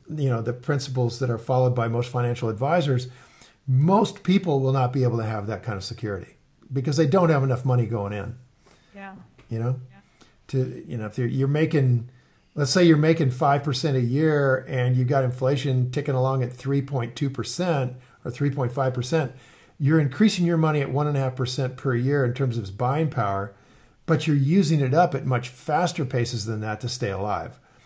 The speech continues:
Speaker 1: And you end up running out of money when you're eighty or seventy-eight or whatever. So, um, that's why, that's why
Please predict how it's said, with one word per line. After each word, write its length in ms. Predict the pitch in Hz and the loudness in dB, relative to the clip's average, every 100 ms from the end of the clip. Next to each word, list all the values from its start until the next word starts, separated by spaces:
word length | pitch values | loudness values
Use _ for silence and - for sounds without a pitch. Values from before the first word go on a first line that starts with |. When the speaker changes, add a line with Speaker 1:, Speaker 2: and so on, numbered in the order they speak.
| _ _ - | _ _ -4
Speaker 1:
And 220 | 123 123 | 0 2
you 160 | 120 - | 0 0
end 200 | 131 123 | 0 0
up 140 | 123 | 0
running 260 | 127 123 107 | 0 0 0
out 140 | 98 | -4
of 80 | 98 | -4
money 260 | 117 110 | -4 -4
when 140 | 98 98 | -6 -6
you're 100 | 92 | -6
eighty 320 | 113 107 101 90 | -6 -4 -6 -8
or 100 | 90 | -10
seventy-eight 640 | - 104 95 90 98 95 | -8 -6 -6 -8 -10 -10
or 60 | - | -10
whatever. 360 | 120 110 - - - - - - | -8 -8 -10 -16 -20 -20 -20 -20
So, 560 | - - 160 147 139 - - _ _ _ | -8 2 4 4 0 -6 -20 _ _ _
um, 440 | 131 127 123 123 - | -2 0 0 -2 -6
that's 300 | 143 151 - | -4 -4 -2
why, 340 | 156 135 113 - - | 0 0 0 -4 -4
that's 260 | 151 131 143 | -2 -2 0
why 360 | 156 139 98 | 2 4 0